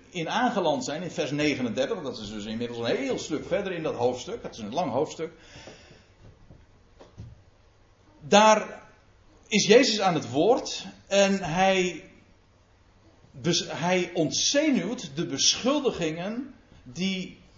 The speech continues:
aan zijn adres waren gedaan. En dan lezen we dus dit. Dat is dus de aanleiding. En dan lees je dat Jezus dit tegen deze mensen zegt.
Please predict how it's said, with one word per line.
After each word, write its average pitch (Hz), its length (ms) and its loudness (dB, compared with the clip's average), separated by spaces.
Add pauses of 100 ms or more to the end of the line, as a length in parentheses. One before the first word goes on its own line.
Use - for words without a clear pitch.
(140)
aan 170 340 -2
zijn 160 280 -2
adres 143 320 -4
waren 123 220 0
gedaan. 107 320 -4 (2000)
En 190 360 6 (120)
dan 175 200 8
lezen 247 280 4
we 202 100 -2
dus 185 220 0 (120)
dit. - 360 -6 (380)
Dat 143 240 -6
is 135 100 -6
dus 113 160 -6
de 117 80 -10
aanleiding. 180 680 -2
En 139 120 -6
dan 151 160 -4
lees 208 260 -2
je - 300 -6
dat 147 260 -2
Jezus 170 380 -4
dit 139 180 -4
tegen 117 480 -6
deze 117 220 -2
mensen 107 320 -4
zegt. - 480 -8